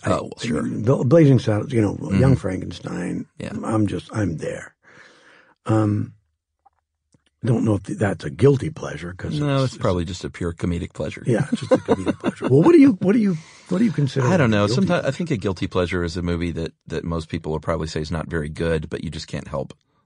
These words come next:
Speaker 2: but watch it.
Speaker 1: <laughs>
Speaker 2: Uh, but
Speaker 1: Oh,
Speaker 2: you have
Speaker 1: um, I
Speaker 2: good
Speaker 1: don't
Speaker 2: taste, so I, <laughs> I could see you not having guilty pleasures.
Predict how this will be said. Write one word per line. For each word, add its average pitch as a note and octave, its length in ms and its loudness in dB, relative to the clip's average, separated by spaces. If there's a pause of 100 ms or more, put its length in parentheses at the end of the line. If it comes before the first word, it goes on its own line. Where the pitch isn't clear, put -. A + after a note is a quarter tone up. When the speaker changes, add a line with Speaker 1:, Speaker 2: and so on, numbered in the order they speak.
(100)
Speaker 2:
but - 140 -8
watch - 300 -8
it. - 180 -14 (100)
Speaker 1:
<laughs> - 100 4 (800)
Speaker 2:
Uh, F2 340 2 (120)
but F#2+ 300 0 (800)
Speaker 1:
Oh, G2 280 2 (220)
Speaker 2:
you C#3 140 0
have A#2 120 0
Speaker 1:
um, G#2+ 440 -2
I - 280 -10
Speaker 2:
good - 120 0
Speaker 1:
don't - 80 0
Speaker 2:
taste, D#2+ 320 -2
so E2 320 -4
I, - 960 -6 (160)
<laughs> - 240 -16
I C3+ 60 -4
could C3 160 -4
see A2+ 100 -4
you F2+ 80 -2
not E2+ 160 -4
having E2 220 -6
guilty - 240 -12
pleasures. - 440 -12